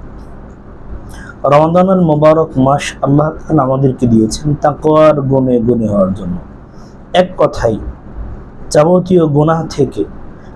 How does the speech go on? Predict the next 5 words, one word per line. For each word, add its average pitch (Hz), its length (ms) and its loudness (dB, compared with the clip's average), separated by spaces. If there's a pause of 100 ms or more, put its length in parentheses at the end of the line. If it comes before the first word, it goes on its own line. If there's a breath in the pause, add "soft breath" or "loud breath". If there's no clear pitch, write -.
(100)
নিজেকে 143 560 2
বাঁচানোর 131 640 2
জন্য, 110 360 0 (100)
কলুষ 147 540 0
মুক্ত, 156 400 0